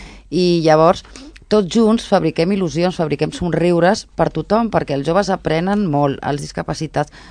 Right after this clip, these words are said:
O sigui, és un compartir i em quedava pobre, només el Respir per les famílies, perfecte, això ja ho tenia cobert, ben cobert, i sortien, i molt bé. Però han aportat tanta alegria als joves, i la veritat que ha sigut, vaig començar amb vuit i pensava, bueno, a veure si cada cap de setmana, pues, tenim a vuit o nou.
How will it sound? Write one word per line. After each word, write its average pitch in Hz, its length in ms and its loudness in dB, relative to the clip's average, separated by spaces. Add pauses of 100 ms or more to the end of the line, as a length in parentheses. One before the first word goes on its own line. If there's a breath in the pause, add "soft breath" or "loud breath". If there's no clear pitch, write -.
(160 loud breath)
O - 80 -20
sigui, 156 300 -2
és 165 180 -2
un 208 160 0
compartir 190 960 0 (400 loud breath)
i 165 640 0 (180)
em 165 160 -2
quedava 196 380 6
pobre, 131 340 2
només 160 400 -2
el 151 160 0
Respir 156 320 -4
per 151 160 0
les 147 160 -6
famílies, 175 480 -2
perfecte, 139 400 -2
això 160 160 -2
ja 165 80 2
ho 170 60 -6
tenia 147 180 -2
cobert, 180 380 4
ben 151 120 -2
cobert, 170 380 2
i 160 80 -4
sortien, 180 540 0
i 170 80 -4
molt 143 160 -2
bé. 135 80 -4 (340 loud breath)
Però 160 160 2
han 190 80 4
aportat 185 540 -2
tanta 202 260 4
alegria 165 460 2
als 175 100 -4
joves, 151 400 0 (720 loud breath)
i 196 80 2
la 175 100 6
veritat 170 320 2
que 185 80 0
ha 185 60 -2
sigut, 185 340 2
vaig 175 220 2
començar 156 320 0
amb 160 100 -2
vuit 165 160 2
i 208 80 0
pensava, 147 320 -2
bueno, 160 160 -2
a 143 60 -2
veure 151 100 -2
si - 140 -10
cada 147 180 -4
cap 143 160 -8
de 147 80 -4
setmana, 143 400 -2
pues, - 240 -8
tenim 135 300 0
a 143 80 2
vuit 143 240 -2
o 143 80 0
nou. 127 180 -2